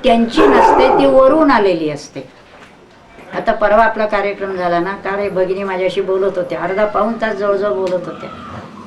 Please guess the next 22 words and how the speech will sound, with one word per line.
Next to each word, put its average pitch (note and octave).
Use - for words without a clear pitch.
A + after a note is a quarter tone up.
तेव्हा C4+
त्या B3+
म्हटल्या, B3
परवाचा G#3+
तो A#3
तुमचा G3
जो F3+
कार्यक्रम D#3+
झाला, D3
हा A#3+
तुम्ही C#4
आखलेला B3
नव्हता. F3
हा C4
जो C4+
कार्यक्रम G#3+
होता, F#3
ही A#3+
प्रेरणा G#3
वरूनच C#4+
आलेली A3
होती F#3